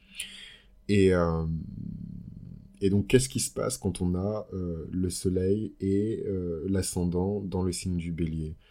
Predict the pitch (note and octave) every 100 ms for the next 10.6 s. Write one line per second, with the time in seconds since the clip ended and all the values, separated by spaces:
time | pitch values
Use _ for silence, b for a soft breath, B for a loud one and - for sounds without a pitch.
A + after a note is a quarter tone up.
0 | b b b - F#2 F2 D2+ E2 D#2 D#2+
1 | - A#2 A#2+ F2 - - A#2 F#2 - -
2 | G#2+ F2 D2+ - G2 E2+ - B2 G2+ b
3 | b b b _ B1+ - - - - -
4 | - - - G#2 A#2 A#2+ G#2 - F#2 G2
5 | - G2+ G2 A#2 A#2+ D#2+ E2+ F2+ E2+ F#2+
6 | F2 F2+ F2+ F2+ - G2+ A2+ G#2+ F2+ E2+
7 | F2 E2+ - - F2 - A#2 A#2 A2+ E2
8 | - - E2 D#2+ D#2+ E2 B B B -
9 | E2+ F#2 - A2 - A#2 G2+ F#2 E2+ E2
10 | E2 E2+ F2 F2 F#2+